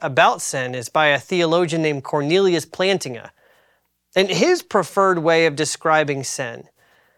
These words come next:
is by referring to it as a vandalism of shalom. In the Bible, he explains, shalom means universal flourishing, wholeness, and delight.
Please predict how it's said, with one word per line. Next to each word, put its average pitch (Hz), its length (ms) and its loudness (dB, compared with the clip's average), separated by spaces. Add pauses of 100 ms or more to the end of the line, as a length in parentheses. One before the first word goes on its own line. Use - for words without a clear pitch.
(240)
is 165 160 -2
by 190 160 6
referring 214 560 0
to 214 160 0
it 202 120 2
as 165 220 0
a 151 160 0
vandalism 156 1040 0
of 135 260 -4
shalom. 127 680 -4 (1000)
In 202 160 4
the 160 260 2
Bible, 170 500 4
he 139 160 -4
explains, 127 680 -8 (340)
shalom 190 800 2
means 165 420 -2
universal 160 680 0
flourishing, 156 800 -4
wholeness, 196 800 0
and 143 240 -6
delight. 135 480 -4